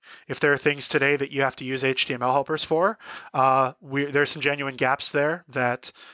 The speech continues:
uh, we're gonna fill. So things that H T M L helpers can do, like editor four, display four, we're gonna provide tag helpers for,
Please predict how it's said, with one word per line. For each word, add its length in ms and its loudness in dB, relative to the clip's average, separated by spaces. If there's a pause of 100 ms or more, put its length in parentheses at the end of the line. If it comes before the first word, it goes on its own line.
(140)
uh, 200 2
we're 100 -2
gonna 140 -2
fill. 320 -6 (360)
So 280 0
things 260 -2
that 140 4
H 180 2
T 60 -2
M 80 -2
L 60 4
helpers 300 2
can 140 -8
do, 220 0
like 180 2
editor 300 0
four, 280 0
display 320 -2
four, 260 2
we're 100 0
gonna 180 0
provide 300 -2
tag 200 -2
helpers 300 -4
for, 300 -10